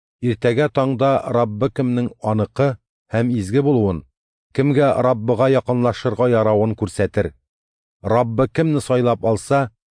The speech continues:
шул аңа якынлаша алыр», диде. «Ә сез, Корах һәм аның тарафдарлары, менә нәрсә эшләгез. Хуш исле сумала майлар төтәсли торган савытлар алыгыз да, иртәгә шуларга утлы күмер һәм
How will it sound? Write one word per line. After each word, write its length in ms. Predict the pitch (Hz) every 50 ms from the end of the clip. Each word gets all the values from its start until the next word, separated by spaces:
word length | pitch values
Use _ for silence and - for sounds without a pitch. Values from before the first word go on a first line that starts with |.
| _
шул 380 | _ - - 131 139 143 147 -
аңа 400 | - 139 131 127 127 123 120 110 - -
якынлаша 640 | 117 113 110 - - 127 117 117 113 - - 135
алыр», 260 | 123 110 110 104 101 98
диде. 320 | 92 98 82 85 71 - _ _ _ _ _ _ _ _ _ _ _ _ -
«Ә 120 | - 101 113
сез, 460 | - - - 160 160 - - - _ _ _ _ _ _ _ _ _ _ _
Корах 380 | - 117 123 135 135 123 - - -
һәм 180 | 117 123 120 113
аның 180 | 117 123 120 110
тарафдарлары, 800 | - 113 110 110 95 98 110 104 101 101 101 101 101 123 135 131 113 _ _ _ _ _ _
менә 240 | - 98 107 123 135 135
нәрсә 300 | 131 123 - - 113 107 -
эшләгез. 500 | - - 104 95 80 87 78 - - _ _ _ _ _ _ _ _ _ _ _ _ _
Хуш 260 | - - 151 147 -
исле 280 | 160 147 - - 139 139
сумала 420 | - - 143 127 131 123 131 135 131
майлар 320 | 127 123 127 127 127 120
төтәсли 460 | - - 107 - 120 113 - - 139
торган 320 | 110 - 113 107 120 117 107
савытлар 560 | - 120 117 113 110 - - - 107 98 -
алыгыз 400 | - 127 139 143 143 120 123 104 95
да, 180 | 117 120 113 107 _ _ _ _ _ _ _ -
иртәгә 460 | - 131 110 107 - 135 131 139 143
шуларга 640 | 135 - - 139 131 123 117 95 120 127 123 113 101 _ _ _ _ _ _ -
утлы 380 | 135 127 - - 117 123 113
күмер 460 | - - 113 110 113 139 147 143 131 113 _ _ _ _ _ -
һәм 320 | - 127 135 127 117 107